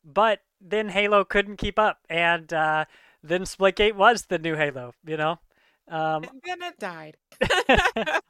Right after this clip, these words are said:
Speaker 1: <laughs> Yeah, it was a bummer that, uh, Halo didn't turn out better, but, um, you know, the, the, like, fresh experience of mixing those, uh, shooter mechanics with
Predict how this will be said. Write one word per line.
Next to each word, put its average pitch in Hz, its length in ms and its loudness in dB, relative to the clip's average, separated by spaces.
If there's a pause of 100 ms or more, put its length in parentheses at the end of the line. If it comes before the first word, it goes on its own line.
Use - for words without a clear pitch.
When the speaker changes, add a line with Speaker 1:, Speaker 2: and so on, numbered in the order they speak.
Speaker 1:
<laughs> - 360 -8 (720)
Yeah, 214 160 4
it - 20 4
was 262 140 0
a 269 40 -2
bummer 311 340 4
that, 277 280 -2
uh, 277 140 6
Halo 269 420 2
didn't 247 220 -10
turn 240 160 -6
out 247 140 -4
better, 226 220 0
but, 202 220 -2 (200)
um, 185 460 -2 (460)
you 214 160 -6
know, 202 160 0
the, 196 480 -12 (100)
the, 180 160 -10
like, 170 200 -2
fresh 180 540 -2 (360)
experience 170 640 -4
of 151 160 -4
mixing 151 540 -10
those, 139 600 -8
uh, 135 400 -8
shooter 151 240 -10
mechanics 143 520 -10
with 135 400 -8